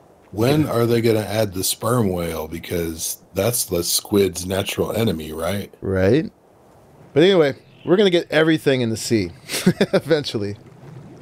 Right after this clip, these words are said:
Speaker 2: And we gotta get busy getting some black pearls too,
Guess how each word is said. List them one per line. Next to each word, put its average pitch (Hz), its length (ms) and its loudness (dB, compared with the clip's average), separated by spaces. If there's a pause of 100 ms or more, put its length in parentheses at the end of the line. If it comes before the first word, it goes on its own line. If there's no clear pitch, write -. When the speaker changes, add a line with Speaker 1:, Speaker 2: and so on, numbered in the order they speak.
(120)
Speaker 2:
And 127 160 4
we 147 100 4
gotta 151 300 2
get 127 280 0
busy 135 300 2
getting 120 280 2
some 110 220 0
black 107 360 2
pearls 107 420 0
too, 101 260 -2